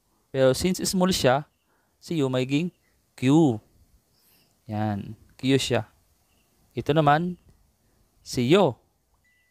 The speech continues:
Yan. Pero since small siya, si ki magiging letter K na lang.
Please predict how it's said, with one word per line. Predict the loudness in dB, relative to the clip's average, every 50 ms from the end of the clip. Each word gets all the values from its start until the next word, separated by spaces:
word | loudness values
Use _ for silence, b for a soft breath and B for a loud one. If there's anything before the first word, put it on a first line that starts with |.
| _ _ _ _ _ _ _ _ _ _ _ _ _ _
Yan. | -8 -6 -4 -4 -4 -4 -6 -8 -14 -18 _ _ _ _ _ _ _ _ _ _ _ _ _ _ _ _ _ _ _ _ _ _ _ _ _
Pero | 0 2 2
since | 4 4 2 0 0 -2 -4
small | -2 0 0 0 0 0
siya, | 0 0 2 2 0 -2 -6 _ _ _ _ _ _ _ _ _ _ _ _ _ _ _ _ _ _ _ _ _ _ _
si | _ -10 -8 -8 -8
ki | -6 _ 0 0 2 2 0 -4 -8 _
magiging | -8 -6 -4 -4 -2 -4 -4 -4 -2
letter | -2 -2 -2 -2 -4 -8 -8
K | -8 -6 -4 -4 -4 -2
na | -4 -4
lang. | -4 -4 -4 -4 -8 -14